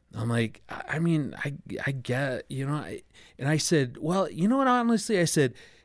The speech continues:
"it's not going well, and it's your fault." <laughs> And, and he kinda went, like, thinking I was joking. He's looking at me like, "Oh, wait, you being serious?" And I said, "Dad, I just, man, I can't, I can't do what you do.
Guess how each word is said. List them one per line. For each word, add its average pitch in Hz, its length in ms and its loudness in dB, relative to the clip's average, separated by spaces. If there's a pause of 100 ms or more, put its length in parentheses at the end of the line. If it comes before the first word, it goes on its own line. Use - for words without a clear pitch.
"it's 254 200 0
not 214 240 2
going 123 280 0
well, 127 260 0
and 135 160 0
it's 240 180 0
your 143 140 4
fault." - 420 -10 (220)
<laughs> 110 180 -4 (340)
And, 143 180 0 (100)
and 143 160 2
he 156 140 2
kinda 151 340 2
went, 120 320 -2 (420)
like, 110 260 -4 (380)
thinking 139 420 0
I 117 60 2
was 107 160 0
joking. 101 600 -2 (760)
He's 117 300 -4
looking 127 220 2
at 117 60 6
me 113 140 6
like, 107 180 2 (760)
"Oh, 104 180 -4
wait, 131 140 4
you 110 160 2
being 110 200 0
serious?" 127 380 -2
And 139 60 -2
I - 20 -6
said, 131 220 -6
"Dad, 147 280 -4 (120)
I 143 80 -4
just, 160 240 -6 (100)
man, 127 240 -12
I 117 60 -10
can't, 143 440 -6
I - 40 -12
can't 127 320 -8
do 101 160 -2
what 120 100 -2
you 101 200 -2
do. 90 400 -6